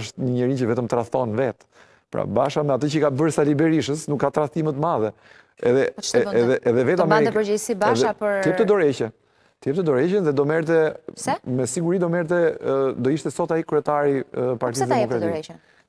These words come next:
Speaker 1: Ta jepte për dinjitetin, ë, politik dhe, dhe një marrëdhënie s-, speciale që kishte me Sali Berishën. Në fund fare, ishte Berisha që e, e prodhoi Lulzim Bashën dhe Lulzim Basha Sali Berishën. Nëse dikush ka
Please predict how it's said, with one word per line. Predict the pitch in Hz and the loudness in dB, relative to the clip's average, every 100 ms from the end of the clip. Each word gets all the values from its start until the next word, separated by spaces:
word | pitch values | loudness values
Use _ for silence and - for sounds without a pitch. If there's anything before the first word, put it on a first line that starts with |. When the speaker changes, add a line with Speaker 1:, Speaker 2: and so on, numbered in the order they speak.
| - | -4
Speaker 1:
Ta | |
jepte | 135 190 214 | -2 -2 -2
për | 175 | -2
dinjitetin, | 131 156 160 196 196 185 170 - | -2 -2 0 0 0 -2 -4 -6
ë, | - 143 127 | -8 -8 -4
politik | 151 139 135 202 160 | -2 -2 -2 -6 -2
dhe, | 131 143 143 143 135 - - - | 0 2 2 2 0 -4 -10 -6
dhe | 120 | -4
një | 139 | -2
marrëdhënie | 160 147 165 160 | -2 -2 -2 -4
s-, | - 147 131 | -6 -6 -6
speciale | 120 139 - 156 156 | -4 -6 -2 -2 -2
që | 131 | -4
kishte | 123 147 - 139 131 | -8 -8 -2 -2 -2
me | 123 | -4
Sali | 123 120 | -4 -2
Berishën. | 113 113 104 - - _ _ - | -2 -2 -4 -10 -20 _ _ -10
Në | 117 | -4
fund | 156 131 | -4 -2
fare, | 135 143 170 170 | 0 0 0 -2
ishte | - 131 147 | -2 -2 0
Berisha | 131 127 147 151 | 0 0 0 -2
që | 131 139 127 - | -2 -2 -2 -4
e, | - 120 113 | -2 -2 -2
e | - 113 | -2 -6
prodhoi | - 113 120 | -2 -2 0
Lulzim | 113 104 110 104 | -2 -4 -4 -2
Bashën | 120 123 123 | -2 -2 -2
dhe | 120 123 | 0 0
Lulzim | 120 117 120 | -2 -4 -4
Basha | 113 127 127 | -2 -2 -4
Sali | - 123 | -6 -4
Berishën. | 131 156 160 110 - - - - _ _ - | -2 -4 -4 -10 -12 -20 -20 -20 _ _ -14
Nëse | - 147 - 147 135 | -2 0 2 2 2
dikush | 113 123 151 135 | 0 -4 -4 -4
ka | - | -4